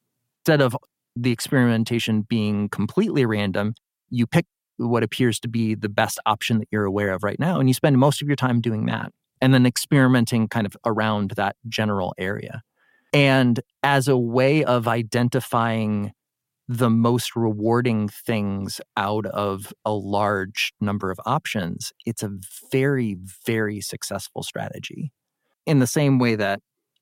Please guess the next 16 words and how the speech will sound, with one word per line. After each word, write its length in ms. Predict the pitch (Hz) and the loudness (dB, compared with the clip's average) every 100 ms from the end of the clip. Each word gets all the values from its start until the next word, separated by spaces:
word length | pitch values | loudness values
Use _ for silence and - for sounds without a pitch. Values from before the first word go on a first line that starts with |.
| _ _ _ _ - | _ _ _ _ -2
computer 340 | 113 - 156 | -2 2 2
systems 400 | - 87 - - | 2 -4 -6 -8
can 120 | - - | -8 -8
do 120 | 92 | -6
that, 240 | 85 110 - _ _ | -8 -10 -12 _ _
we 160 | - 143 | -4 -2
can 140 | 180 | 0
do 140 | 160 165 | 2 2
that 180 | 165 165 | 2 2
in 160 | 165 | 2
our 100 | 160 | 2
lives 500 | 151 185 - 82 - | 2 2 0 -4 -10
too. 280 | - 170 - - _ _ | -6 -4 -4 -8 _ _
We 200 | - 117 | -4 -4
can 160 | 123 135 | 0 0
explore, 680 | 151 - - 92 - - 156 | 0 -4 -6 -4 -4 -4 -6